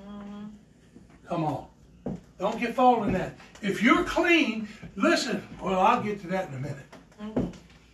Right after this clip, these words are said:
Speaker 2: The closer you get to Christ, the harder they're gonna try to come against you. Listen to this.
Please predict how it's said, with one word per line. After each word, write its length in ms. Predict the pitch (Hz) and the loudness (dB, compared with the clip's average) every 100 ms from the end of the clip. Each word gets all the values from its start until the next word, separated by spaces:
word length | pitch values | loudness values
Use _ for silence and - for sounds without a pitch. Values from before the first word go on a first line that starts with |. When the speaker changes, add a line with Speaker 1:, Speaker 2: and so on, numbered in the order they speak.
| - - - - - - _ - | -20 -20 -20 -20 -20 -20 _ -14
Speaker 2:
The 60 | |
closer 440 | - 226 269 - 269 | -2 6 8 8 2
you 260 | 240 254 | 2 2
get 220 | 240 262 269 | 4 2 2
to 80 | 277 | -2
Christ, 520 | 262 269 - - - - - _ | 4 4 4 -4 -14 -20 -20 _
the 120 | - | -2
harder 680 | - - 247 233 139 135 127 - - _ | -2 8 10 10 6 -4 -12 -16 -20 _
they're 200 | 196 226 | 2 2
gonna 260 | 196 185 175 | 2 -4 -4
try 480 | - 214 180 131 - - _ - | 2 4 4 2 -6 -18 _ -10
to 120 | 180 | -10
come 280 | - 185 170 | -8 -6 -6
against 540 | 135 185 185 - - | -4 -2 -2 -6 -8
you. 180 | 139 - - - _ _ _ _ - - _ _ - _ _ _ _ _ - - - - - - - | -10 -12 -18 -20 _ _ _ _ -20 -20 _ _ -20 _ _ _ _ _ -20 -20 -16 -16 -16 -20 -4
Listen 320 | 196 180 185 | -4 -2 -6
to 80 | 202 | -4
this. 340 | 190 - - | -4 -4 -10